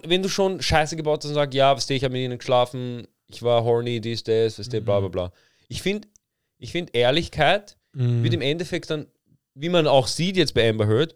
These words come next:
Speaker 1: wenn du ehrlich bist, wenn du's einfach akzeptierst, wie es ist,
Speaker 2: Mhm.
Speaker 1: die Situation,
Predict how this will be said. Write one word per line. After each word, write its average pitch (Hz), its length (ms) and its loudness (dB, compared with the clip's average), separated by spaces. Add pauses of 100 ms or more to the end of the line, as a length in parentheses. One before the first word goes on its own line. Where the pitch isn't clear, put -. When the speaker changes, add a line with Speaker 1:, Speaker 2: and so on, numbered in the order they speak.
(260)
Speaker 1:
wenn 110 80 -8
du 120 100 0
ehrlich 170 420 0
bist, 170 240 -8
wenn 131 140 -6
du's 117 100 -12
einfach 143 360 -4
akzeptierst, 160 600 -6
wie 117 120 -4
es 107 100 -6
ist, 165 360 -8
Speaker 2:
Mhm. 123 360 -2
Speaker 1:
die 117 60 -2
Situation, 110 800 -4